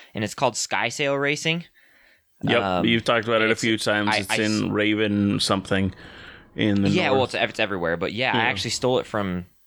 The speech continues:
Speaker 1: Star Wars, from pod racing, 'cause I really like pod racing, and, um, even though it's, like, really corny in Star Wars, but I think it's a really fun and interesting idea. But I was just curious if you had anything like that, any races or anything like that that you have done or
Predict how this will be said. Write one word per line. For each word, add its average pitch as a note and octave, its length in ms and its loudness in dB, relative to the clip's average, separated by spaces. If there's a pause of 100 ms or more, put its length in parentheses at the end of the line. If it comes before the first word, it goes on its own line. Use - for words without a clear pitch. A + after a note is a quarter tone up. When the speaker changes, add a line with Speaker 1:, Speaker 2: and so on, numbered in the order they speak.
(100)
Speaker 1:
Star D#3+ 400 -2
Wars, F2+ 360 0
from G2 200 -10
pod A2 200 0
racing, F2+ 400 -2
'cause F#2+ 160 -8
I F#2 40 0
really F#2+ 200 -2
like F#2+ 180 -2
pod E2+ 200 -2
racing, D#2+ 360 -6 (720)
and, F#2 260 -2
um, E2+ 240 2
even F2+ 220 -4
though F2 100 2
it's, E2+ 120 -4
like, F2+ 140 2
really D#2+ 180 -2
corny F2 340 -2
in E2 140 -2
Star E2+ 220 -2
Wars, C2 200 -2
but F2+ 140 -2
I G2 40 0
think F#2 160 -4
it's - 120 -8
a F#2 40 -6
really F2+ 200 2
fun A#2+ 260 -2
and G2+ 100 -2
interesting F#2 320 -4
idea. F2 420 0 (520)
But A#2 140 0
I B2+ 40 2
was C3+ 80 -2
just D3 160 -4
curious C3+ 240 -2
if A#2 120 -10
you C3 140 -2
had A2 200 -4
anything G2+ 360 -4
like G2+ 220 -6
that, F#2+ 240 0
any A#2 160 -2
races A2 460 -2
or A2+ 60 2
anything G#2 260 -4
like G2+ 160 -4
that G2+ 160 0
that E2 100 0
you A#2 340 -2
have A2+ 240 -6
done G#2 260 2
or G2 240 -4